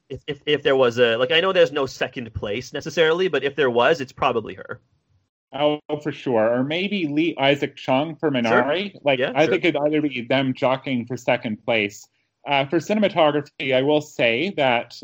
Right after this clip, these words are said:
Speaker 2: um, it was the, uh, Cinematographers Guild giving Mank their award, um, over the weekend to give them a little bit of life. bafta, uh, went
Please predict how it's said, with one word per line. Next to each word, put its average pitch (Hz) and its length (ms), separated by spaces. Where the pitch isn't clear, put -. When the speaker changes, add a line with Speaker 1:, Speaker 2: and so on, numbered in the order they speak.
Speaker 2:
um, 117 420
it 143 160
was 139 380
the, 123 340
uh, 123 100
Cinematographers 143 800
Guild 123 360
giving 143 600
Mank 123 440
their 120 240
award, 113 560
um, 110 240
over 117 200
the 104 100
weekend 110 580
to - 80
give 120 180
them 117 140
a 117 80
little 110 180
bit 107 140
of 101 100
life. 117 400
bafta, 127 640
uh, 110 280
went 120 340